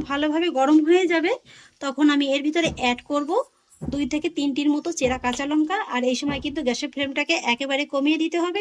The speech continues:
নয়তো একেবারে অফ করে দিতে হবে। আর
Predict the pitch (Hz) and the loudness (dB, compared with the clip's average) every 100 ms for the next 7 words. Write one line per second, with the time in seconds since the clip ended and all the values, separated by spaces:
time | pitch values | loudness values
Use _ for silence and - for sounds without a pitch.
0 | 339 269 262 330 523 - - - - 269 | 0 2 0 0 -2 -6 -20 -20 -6 -4
1 | 277 285 277 262 302 311 302 330 349 392 | 0 0 2 0 2 2 2 2 2 2
2 | 622 - - - - - - - - - | -2 -2 0 0 -2 -6 -10 -10 -12 -12
3 | - - - - - - - - - - | -12 -12 -12 -14 -14 -14 -10 -10 -8 -8
4 | - - - - - - - - - - | -8 -8 -10 -12 -12 -12 -14 -14 -14 -14
5 | - - - - - - - - - - | -14 -14 -14 -14 -14 -14 -14 -16 -14 -14
6 | - - - - - - | -16 -16 -16 -16 -14 -8